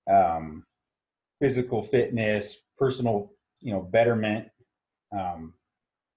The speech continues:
and then, of course, uh, patriotism.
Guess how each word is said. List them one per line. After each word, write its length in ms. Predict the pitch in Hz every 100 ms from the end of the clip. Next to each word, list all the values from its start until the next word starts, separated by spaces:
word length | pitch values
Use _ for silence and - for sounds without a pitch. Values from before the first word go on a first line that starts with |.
| _ _
and 160 | 113 107
then, 100 | 107
of 140 | 104 -
course, 400 | 104 101 - -
uh, 300 | 92 82 82 - _ _ _
patriotism. 760 | - 113 98 87 - 90 82